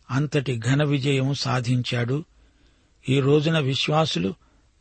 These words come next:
పరలోకంలో దేవునికి దేవదూతల కంటే సన్నిహితులు. మనకు దేవదూతల తీర్పునకు కూడా అధికారముంది. క్రీస్తునందు మానవునికి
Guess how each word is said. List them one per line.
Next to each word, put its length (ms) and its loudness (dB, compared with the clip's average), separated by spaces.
పరలోకంలో 760 4
దేవునికి 760 0
దేవదూతల 800 2
కంటే 460 -2
సన్నిహితులు. 800 -2
మనకు 300 2
దేవదూతల 800 4
తీర్పునకు 720 -2
కూడా 480 2
అధికారముంది. 960 0
క్రీస్తునందు 720 2
మానవునికి 920 0